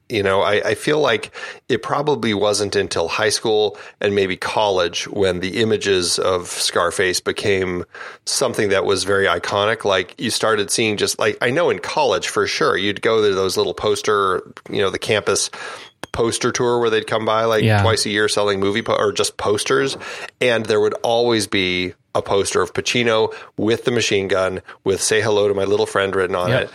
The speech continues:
Speaker 1: And that was on countless dorm room walls, I guarantee.
Speaker 2: Yeah.
Speaker 1: Because it was something that people really connected with. And, um, and so it wasn't until much later in my life that I started even becoming aware of this movie. And so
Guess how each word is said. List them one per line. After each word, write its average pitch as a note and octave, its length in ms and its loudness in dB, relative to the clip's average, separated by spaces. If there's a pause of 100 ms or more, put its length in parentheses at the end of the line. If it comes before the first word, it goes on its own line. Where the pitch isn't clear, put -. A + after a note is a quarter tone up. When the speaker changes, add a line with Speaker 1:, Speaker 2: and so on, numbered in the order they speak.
(300)
Speaker 1:
And G2+ 200 -2
that G#2+ 240 2
was G2 280 0
on G2+ 240 -2
countless - 560 0
dorm G2 260 0
room F#2+ 180 0
walls, D#2 580 0
I G2 100 -2
guarantee. F2 720 -2
Speaker 2:
Yeah. G#2 240 6
Speaker 1:
Because A2 340 2
it B2+ 140 0
was A#2 180 2
something B2 340 0
that B2 100 0
people C3 260 0
really B2+ 240 2
connected - 720 -2
with. - 460 -4 (100)
And, G2 480 2 (120)
um, F#2 440 -2
and G#2 320 -2
so A#2+ 260 0
it B2+ 220 0
wasn't D#3+ 380 0
until G#2+ 260 0
much G2+ 280 0
later G#2 320 2
in G#2+ 80 0
my F#2+ 160 0
life E2 240 0
that F2+ 120 -2
I F2+ 40 2
started F#2 300 2
even F2+ 140 -6
becoming F2+ 300 -2
aware F2+ 320 2
of F2+ 100 2
this E2+ 200 -2
movie. F2 320 -2
And F#2 120 -2
so F2+ 340 2